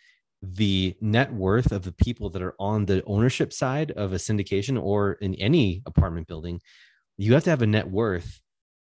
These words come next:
that's bigger than the loan amount. So if you think that you can walk in there with a negative net worth and just, like, put your, sign a personal guarantee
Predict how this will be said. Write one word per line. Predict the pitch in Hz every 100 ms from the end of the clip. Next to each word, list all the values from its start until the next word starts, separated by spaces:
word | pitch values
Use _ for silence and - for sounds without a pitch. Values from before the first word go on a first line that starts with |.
| _
that's | 98 90
bigger | 92 110 107
than | 95
the | 87
loan | 85 95
amount. | 85 71 65 - _ _ _ _ - _ _ _
So | - - 104
if | 92
you | 123 160
think | 156 151
that | 113
you | 110
can | 120 107
walk | 104 104
in | 110 104
there | 92 85
with | 90 95
a |
negative | 90 95 101 85
net | 90 -
worth | 95 90 85 -
and | 92 90 90
just, | 95 92
like, | 92 82
put | -
your, | 101 95 - -
sign | - 117 110
a |
personal | - 120 - 107
guarantee | 104 98 95 107 101 110